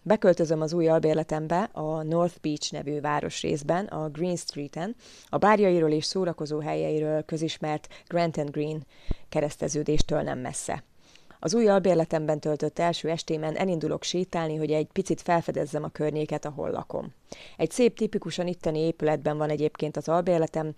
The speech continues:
és nagyon tetszik a környék is. Az épület tetőteraszáról csodálatos kilátás nyílik az öbölre,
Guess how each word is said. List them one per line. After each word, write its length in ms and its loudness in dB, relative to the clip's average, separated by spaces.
és 120 -6
nagyon 240 2
tetszik 340 -8
a 60 -6
környék 460 -8
is. 220 -8
Az 100 -2
épület 340 6
tetőteraszáról 840 0
csodálatos 560 0
kilátás 500 0
nyílik 280 -2
az 120 -6
öbölre, 500 2